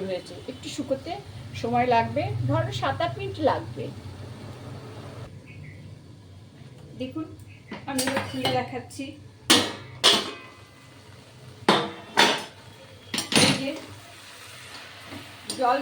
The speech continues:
বেরিয়েছে, অত জল বেরোয়নি, হ্যাঁ। তার জন্য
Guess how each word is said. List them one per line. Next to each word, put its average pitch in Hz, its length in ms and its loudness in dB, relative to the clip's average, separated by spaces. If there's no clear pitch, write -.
বেরিয়েছে, 269 560 -2
অত 254 120 -6
জল 247 160 6
বেরোয়নি, 175 460 -4
হ্যাঁ। 960 200 -10
তার 240 200 0
জন্য 277 180 -4